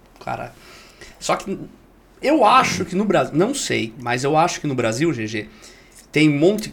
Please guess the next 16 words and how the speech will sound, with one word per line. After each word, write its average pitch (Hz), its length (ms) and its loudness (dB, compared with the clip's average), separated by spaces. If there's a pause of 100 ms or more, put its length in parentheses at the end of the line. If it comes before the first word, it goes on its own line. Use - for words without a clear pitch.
(100)
conhecido 139 420 -2
por 131 140 -4
ter 127 120 -2
músicos 127 600 -6 (440)
mu-, 127 300 -6
muito 147 480 -2 (540)
bons 120 360 0
assim, 175 420 0 (560)
porque - 120 -8
o 202 40 4
cara 202 160 2
tem 208 100 0
que 202 80 -10
fazer 208 160 -2
de 220 140 -4
tudo. 139 340 -4